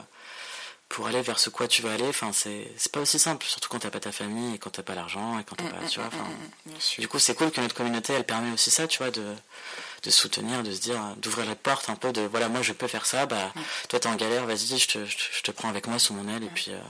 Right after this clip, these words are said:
Speaker 1: donc c'est
Speaker 2: Ouais.
Speaker 1: trop cool, cette solidarité
Speaker 2: Mais
Speaker 1: aussi,
Speaker 2: grave.
Speaker 1: euh, c'est hyper important, tu
Speaker 2: C'est
Speaker 1: vois.
Speaker 2: ce qui nous nourrit, hein, clairement,
Speaker 1: Mm.
Speaker 2: dans tous les sens du terme.
Speaker 1: Mm.
Speaker 2: Mm. Ouais, on accède un peu plus à ton être artistique.
Speaker 1: Mm.
Speaker 2: Euh,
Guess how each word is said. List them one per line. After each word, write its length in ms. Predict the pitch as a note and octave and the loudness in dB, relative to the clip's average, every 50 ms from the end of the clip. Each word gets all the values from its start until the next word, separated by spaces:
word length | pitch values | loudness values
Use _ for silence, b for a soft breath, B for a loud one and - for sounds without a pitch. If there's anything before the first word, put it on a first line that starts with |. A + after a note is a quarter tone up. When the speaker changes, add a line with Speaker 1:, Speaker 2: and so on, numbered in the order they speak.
| - - - | -16 -18 -10
Speaker 1:
donc 120 | - - | -4 -2
c'est 80 | - - | -2 0
Speaker 2:
Ouais. 40 | - - | 0 -2
Speaker 1:
trop 60 | A#2+ | -2
cool, 220 | - D3 C#3+ A#2+ | -2 -4 -4 -2
cette 160 | - - G#2+ | -2 0 2
solidarité 500 | - - A#2 A2 G#2 G#2 G#2 G#2+ G#2 - | 2 2 2 0 -4 -6 -6 -8 -8 -6
Speaker 2:
Mais 60 | G2+ F#2 | -4 -2
Speaker 1:
aussi, 140 | - - F2 | -2 -2 -2
Speaker 2:
grave. 100 | F2 - - | -4 -8 -10
Speaker 1:
euh, 40 | F#2 - - - B B B B B B B B B B B | -12 -16 -20 -20 B B B B B B B B B B B
c'est 80 | - - | -12 -8
hyper 140 | - G#2 G#2 | -6 -6 -6
important, 280 | G#2 G#2+ - - - | -6 -8 -6 -6 -4
tu 80 | C3 - | -4 -4
Speaker 2:
C'est 60 | - | -2
Speaker 1:
vois. 100 | - - | -2 -2
Speaker 2:
ce 20 | - | -2
qui 120 | - F3+ | -4 -6
nous 140 | F3+ F3 E3+ | -8 -8 -8
nourrit, 320 | E3+ E3 E3 E3 F3+ F3+ F3+ | -8 -6 -6 -6 -6 -6 -8
hein, 100 | E3 E3 - - - - - | -10 -12 -14 -18 -18 -14 -10
clairement, 220 | - B2 B2 B2 | -6 -4 -4 -2
Speaker 1:
Mm. 140 | A#2+ A#2+ - | -2 -4 -4
Speaker 2:
dans 180 | F#3 F#3 E3+ D#3+ | -6 -10 -14 -12
tous 140 | - - - | -12 -12 -8
les 80 | F3+ F#3 | -6 -4
sens 240 | - - F3+ F3+ | -2 -2 -4 -4
du 140 | F3 F3+ F3 | -8 -8 -8
terme. 260 | - - F3+ F3+ F#3+ F#3+ - - - | -8 -8 -8 -8 -10 -12 -16 -16 -12
Speaker 1:
Mm. 280 | A#3+ A#3+ A#3 A#3 - A3 G#3 B B B B - G#3 G3 | -8 -6 -6 -6 -6 -6 -8 B B B B -8 -4 -2
Speaker 2:
Mm. 400 | G3 G3 F#3+ F#3+ F#3+ F#3 F#3 F#3 F#3+ G3 B B B B B B B B - | -2 -2 -2 -2 -4 -4 -6 -8 -10 -14 B B B B B B B B -8
Ouais, 100 | G3 G3 G#3 | -4 -2 -2
on 120 | G#3 G3 | -2 -2
accède 360 | F#3 F3 - - - G3 F#3 | -2 -2 0 0 0 0 -2
un 100 | F3+ F3+ | -4 -4
peu 120 | E3 - F3+ | -6 -8 -12
plus 360 | F3 - - - F#3 - - | -12 -10 -2 4 4 4 4
à 80 | F#3 | 4
ton 200 | F3+ - F3+ F3 | 0 -4 -4 -6
être 380 | E3+ E3+ F3 - - - - - - | -8 -10 -8 -6 -6 -6 -6 -6 -6
artistique. 800 | - - - - - - - - - - - - - - - - B B B B B B B | -6 -6 -4 -4 -4 -2 -2 -2 0 -2 -2 -4 -2 -4 -6 -6 B B B B B B B
Speaker 1:
Mm. 120 | B A2 - | B -2 -2
Speaker 2:
Euh, 320 | G3 F#3 F3+ F#3 F3+ F3+ | 0 -2 -2 -4 -8 -10